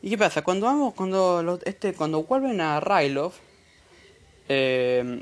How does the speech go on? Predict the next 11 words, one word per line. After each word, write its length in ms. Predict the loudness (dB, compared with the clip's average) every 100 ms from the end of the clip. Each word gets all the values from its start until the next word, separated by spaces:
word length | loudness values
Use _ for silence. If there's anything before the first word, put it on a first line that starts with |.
| -8
son 120 | -4
interceptados 580 | -4 -4 -8 -4 -6 -6
por 360 | 0 2 2 -2
Crosshair. 460 | 0 2 2 -4 -8
Sí, 200 | -2 -2
Crosshair, 640 | 2 2 2 0 -2 -2 -6
eh, 300 | -6 -4 -6
vi-, 180 | -8 -8
sobrevivió 640 | 0 2 2 0 2 4 4
a 100 | 2
su 460 | -4 -4 -6 -8